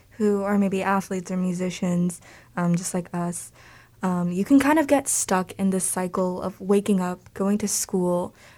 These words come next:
doing your sports thing, coming home, doing homework, sleeping, and you kinda get caught up, um, and it doesn't really come to an end. But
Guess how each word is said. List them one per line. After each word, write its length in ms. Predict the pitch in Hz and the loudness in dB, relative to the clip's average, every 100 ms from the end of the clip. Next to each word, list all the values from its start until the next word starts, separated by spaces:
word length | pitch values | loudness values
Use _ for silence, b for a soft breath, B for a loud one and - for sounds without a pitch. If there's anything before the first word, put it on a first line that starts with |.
| B _ - | B _ -2
doing 240 | 208 214 | 2 4
your 100 | 214 | 4
sports 500 | 208 - 202 196 185 | 2 0 0 0 -2
thing, 300 | - 185 180 | -6 -4 -4
coming 300 | 185 202 208 | -2 2 2
home, 280 | 202 190 185 | 2 0 0
doing 260 | 190 190 190 | -2 -2 -2
homework, 440 | 196 180 180 220 | -2 -2 -4 -6
sleeping, 600 | - 202 190 135 92 208 B B B B _ | -4 -2 -2 -4 -8 -10 B B B B _
and 300 | 214 202 185 | 0 0 0
you 80 | 190 | -4
kinda 240 | - 240 247 | -2 0 2
get 260 | 214 180 | 0 -2
caught 280 | - 208 190 | -6 -4 -4
up, 280 | 180 190 - b b b b | -4 -10 -18 b b b b
um, 400 | - 180 - 196 - - | -6 -4 -6 -8 -12 -6
and 380 | 196 190 185 190 | -2 0 0 -2
it 160 | 185 170 | -4 0
doesn't 300 | 202 269 247 | 2 2 0
really 260 | 277 269 | -2 -2
come 260 | 220 - 196 | -4 -4 -4
to 160 | - | -4
an 140 | 180 - | -8 -6
end. 420 | - - - 220 b b b b _ _ - | -6 -8 -10 -14 b b b b _ _ 0
But 360 | 190 185 180 | 0 0 -4